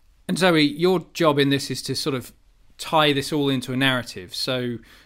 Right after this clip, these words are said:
that process of production where you, you carry out lots of interviews and then you turn that into a story. Can you just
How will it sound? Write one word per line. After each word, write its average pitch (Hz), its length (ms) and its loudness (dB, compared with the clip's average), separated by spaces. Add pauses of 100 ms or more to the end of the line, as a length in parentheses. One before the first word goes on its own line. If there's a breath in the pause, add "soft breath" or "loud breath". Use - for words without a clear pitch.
(140)
that 147 220 -2
process 151 480 0
of 120 120 -10
production 120 500 -6
where 120 160 -4
you, 117 380 -8 (380 loud breath)
you 123 160 -8
carry 143 320 2
out 131 140 0
lots 135 240 -6
of 131 80 -4
interviews 117 800 -4 (500 soft breath)
and 127 180 -4
then 120 420 -4 (240 soft breath)
you 123 200 -8
turn 143 380 -2
that 120 220 -4
into 131 260 -4
a - 20 -4
story. 123 360 -4
Can 151 140 -8
you 170 60 -4
just 175 260 -8